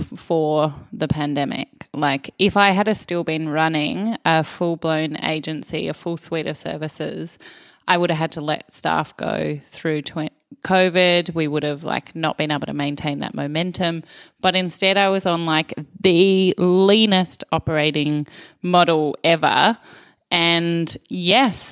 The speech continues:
initially when covid hit, like, I was very exposed. A lot of my clients on the programs were in events, tourism,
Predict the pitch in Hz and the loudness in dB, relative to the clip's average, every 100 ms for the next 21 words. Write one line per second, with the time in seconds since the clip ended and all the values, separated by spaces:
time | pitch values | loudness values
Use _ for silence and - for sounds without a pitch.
0 | - 180 175 240 - 196 175 170 170 185 | 0 2 2 2 2 0 2 0 0 0
1 | 180 156 208 185 - - - 170 156 - | 0 0 2 2 0 -2 2 4 2 0
2 | 175 196 190 175 175 175 175 - - 175 | 2 2 0 2 2 4 2 0 0 2
3 | 180 143 - - 165 160 156 160 160 156 | 2 0 -4 -4 -2 2 2 2 0 0
4 | - 156 151 - 156 147 - 220 220 202 | -2 0 0 -4 -8 -6 -2 0 2 2
5 | 202 190 190 180 - 165 151 151 147 160 | 4 2 0 -4 -6 -2 0 0 0 0
6 | 151 147 - 156 160 160 160 - - - | 0 -2 -2 -2 2 0 -2 -8 -10 -10
7 | - - 165 160 156 160 151 151 | -12 -4 0 0 2 2 2 0